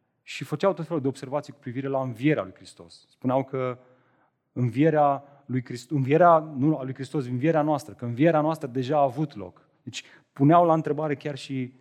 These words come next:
învierea. Pe scurt, ascultați, erau certuri teologice. Bineînțeles, cu implicații practice. Să știți că orice doctrină are implicații practice. Precum este și în zilele noastre.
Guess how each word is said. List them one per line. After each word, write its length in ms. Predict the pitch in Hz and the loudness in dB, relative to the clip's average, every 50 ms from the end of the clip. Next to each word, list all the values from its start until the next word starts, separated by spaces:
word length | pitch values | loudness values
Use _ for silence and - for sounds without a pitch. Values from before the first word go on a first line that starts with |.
| _ _ _ _ _ _ _ | _ _ _ _ _ _ _
învierea. 600 | - 127 123 110 101 117 127 117 98 87 85 - _ _ _ _ _ _ _ _ _ _ _ _ _ _ _ _ _ _ _ _ _ _ _ _ _ _ - - _ _ | -4 -4 -4 -2 -2 -2 -2 -2 -2 -2 -8 -14 _ _ _ _ _ _ _ _ _ _ _ _ _ _ _ _ _ _ _ _ _ _ _ _ _ _ -20 -20 _ _
Pe 120 | - 196 | 8 8
scurt, 440 | 214 - - - 127 123 - - - _ _ _ | 8 8 4 -2 -4 -4 -4 -6 -12 _ _ _
ascultați, 420 | - - - 170 - 165 123 - 131 | -20 -14 -12 -2 0 0 0 0 -4
erau 180 | 135 165 180 | -8 -8 -8
certuri 380 | 170 - - 175 165 170 160 147 | -8 -6 -4 -4 -6 -6 -10 -12
teologice. 640 | - - 147 143 139 113 92 - 87 - - 85 _ _ - - - - - _ | -10 -8 -8 -8 -8 -10 -12 -16 -20 -20 -20 -20 _ _ -20 -20 -20 -20 -20 _
Bineînțeles, 580 | _ 143 147 175 175 185 - 220 214 190 139 - | _ 2 6 8 8 8 8 8 6 6 6 2
cu 160 | - - 160 | 0 2 2
implicații 540 | 170 175 165 185 156 - 135 123 - - 160 | 4 4 2 -2 2 2 4 4 2 0 -6
practice. 480 | - 202 208 190 - - 131 - 123 | -2 -2 -2 0 -2 -4 -8 -8 -8
Să 100 | 110 - | -12 -12
știți 220 | 131 - 190 175 - | -12 -12 -14 -6 0
că 80 | - | 2
orice 240 | 139 156 156 - 196 | 2 2 2 0 -2
doctrină 600 | 170 160 180 175 - - - 185 151 117 107 107 | 0 0 0 -2 -2 -2 0 2 2 2 2 0
are 320 | 123 147 139 123 127 143 | 0 0 2 0 2 2
implicații 540 | 156 165 165 - 190 - 117 110 - - 156 | 0 -2 -2 -4 -6 -4 -4 -4 -4 -6 -10
practice. 840 | 156 - _ _ _ - 196 208 202 - - 131 - - 101 92 - _ _ _ _ _ _ _ _ _ _ _ _ _ _ _ _ _ _ _ | -10 -10 _ _ _ -4 -4 -4 -4 -4 -6 -8 -6 -6 -8 -8 -10 _ _ _ _ _ _ _ _ _ _ _ _ _ _ _ _ _ _ _
Precum 280 | _ 165 180 180 269 254 | _ 0 2 6 6 6
este 180 | 269 262 269 | 6 6 2
și 120 | 233 - 240 | -2 -2 -2
în 60 | 226 | -4
zilele 280 | 202 220 208 208 196 202 | -2 0 0 0 0 0
noastre. 380 | 151 90 82 - - - - | -2 -4 -6 -10 -20 -20 -20